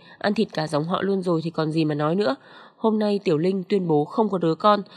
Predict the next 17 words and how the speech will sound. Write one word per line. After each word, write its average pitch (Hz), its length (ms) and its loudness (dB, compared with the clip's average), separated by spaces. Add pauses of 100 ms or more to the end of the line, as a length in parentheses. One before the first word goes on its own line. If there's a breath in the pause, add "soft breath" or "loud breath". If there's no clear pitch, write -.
(220 loud breath)
tên 214 180 2
Võ 208 200 0
Trần 220 180 -2
Thúy 160 160 2
Dung 196 240 0
và 170 120 -2
Võ 160 200 -2
Thái 170 160 -2
Thành 180 220 -2
Mỹ 165 140 0
không 214 200 -2
bao 202 100 2
giờ 180 140 0
có 151 140 0
trong 185 220 -2
lòng 165 200 -2
tôi." 196 180 4